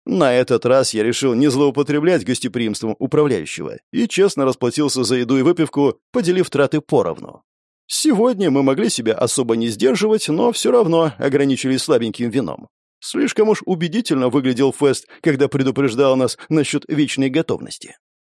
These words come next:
С него станется пройтись ночью по городу в поисках подвыпивших курсантов. Если только нам не снять отдельный номер поближе к окраине,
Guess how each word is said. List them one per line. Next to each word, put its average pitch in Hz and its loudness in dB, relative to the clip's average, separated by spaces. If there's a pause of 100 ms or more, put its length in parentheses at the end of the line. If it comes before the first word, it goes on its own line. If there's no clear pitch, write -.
(140)
С - -4
него 196 2
станется 240 2
пройтись 135 0
ночью 135 0
по 139 0
городу 131 2
в - -10
поисках 135 0 (160)
подвыпивших 131 -2
курсантов. 101 -4 (520)
Если - 0
только 151 2
нам 117 0
не 120 0
снять 135 0
отдельный 117 0
номер 127 0
поближе 123 0
к - -6
окраине, 151 -2